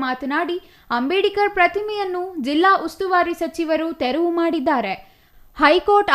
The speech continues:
ಆದೇಶ ಮಾಡಿದ ಕಾರಣ ತೆಗೆಯಲಾಗಿದೆ ಅಂತಾರೆ. ತೆರವು ಮಾಡಿದ ಜಾಗದಲ್ಲಿಯೇ ಅಂಬೇಡ್ಕರ್ ಪುತ್ಥಳಿ ಪುನರ್ ಪ್ರತಿಷ್ಠಾಪನೆ ಮಾಡಬೇಕು. ಗೌರಿಬಿದನೂರು ತಾಲೂಕಿನ ಹಂಪಸಂದ್ರದಲ್ಲಿಯೂ ಅಂಬೇಡ್ಕರ್ ಪುತ್ಥಳಿ ತೆರವು ಮಾಡಿದ್ದು, ಅದನ್ನು ಉತ್ತಮ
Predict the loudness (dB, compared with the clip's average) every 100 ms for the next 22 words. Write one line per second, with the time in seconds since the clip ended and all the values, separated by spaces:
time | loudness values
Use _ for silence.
0 | 6 4 0 0 0 2 0 0 -2 2
1 | 2 2 0 -2 -2 -2 0 2 4 2
2 | 0 0 0 2 0 0 -2 -8 -16 _
3 | 0 2 2 0 2 2 2 2 2 4
4 | 4 2 0 0 2 0 0 -2 -2 -2
5 | -2 -2 0 0 -2 -4 -2 0 -2 -4
6 | -4 -2 0 -2 -2 -4 -2 -2 0 -2
7 | 0 0 0 -2 -6 -8 -12 -14 -20 _
8 | -2 0 0 -2 -2 -2 -4 -4 -4 0
9 | 0 0 -4 -4 -2 -2 -2 -4 -2 -4
10 | -4 -4 -2 0 2 0 -2 -4 -6 -6
11 | -4 -2 -2 -2 -6 -6 -6 -4 -2 -4
12 | -4 -4 -4 -2 -2 -2 -2 -4 -4 -8
13 | _ -4 -2 0 -2 -4 -6 -6 -4 -4